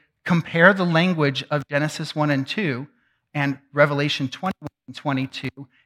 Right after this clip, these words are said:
and compare how much the language is the same. It's our great hope.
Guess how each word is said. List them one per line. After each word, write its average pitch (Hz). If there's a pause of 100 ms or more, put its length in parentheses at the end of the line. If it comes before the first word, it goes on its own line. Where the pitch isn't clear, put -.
(120)
and 151
compare 156
how -
much 147
the 151
language 131
is 117
the -
same. 78 (1300)
It's 170
our 226
great 185
hope. -